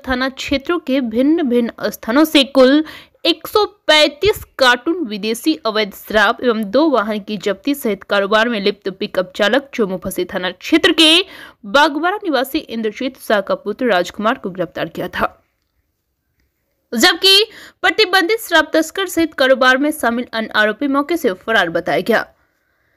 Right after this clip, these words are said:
इस दौरान पुलिस ने मुफस्सिल एवं नीमा चांदपुरा थाना क्षेत्र में की गई छापेमारी में कुल एक सौ पैंतीस कार्टून विदेशी शराब एवं एक ऑल्टो कार तथा एक पिकअप गाड़ी बरामद की। लेकिन इस पूरे घटनाक्रम में उस वक्त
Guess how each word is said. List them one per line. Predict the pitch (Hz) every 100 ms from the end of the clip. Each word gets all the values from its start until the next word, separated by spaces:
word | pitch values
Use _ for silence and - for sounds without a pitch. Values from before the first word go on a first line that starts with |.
| _ _ -
इस | 254
दौरान | 294 330 381
पुलिस | 302 339 -
ने | 311 339
मुफस्सिल | 311 254 254 320 320 -
एवं | 240 226
नीमा | 233 233 226
चांदपुरा | 233 208 - 220
थाना | 220 220 214
क्षेत्र | - - 349 330
में | 339
की | 330 233
गई | 226
छापेमारी | 220 220 - 220 247
में | 320 311
कुल | 277 214
एक | 214
सौ | -
पैंतीस | 208 208 208 302 311
कार्टून | - 196 196 240
विदेशी | 190 180 190 208
शराब | - 208 202 254
एवं | 226 202 -
एक | 202 - -
ऑल्टो | 202 190 208
कार | - 208 277
तथा | 320 294 -
एक | 240 247
पिकअप | 208 - 185
गाड़ी | 196 208 220 254
बरामद | 277 311 202 -
की। | 208 - _ _ _ _ _ - - 339
लेकिन | 392 466
इस | 466
पूरे | 427 453
घटनाक्रम | 349 320 330 392 403 403
में | 392 392 269
उस | 269 302
वक्त | 349 -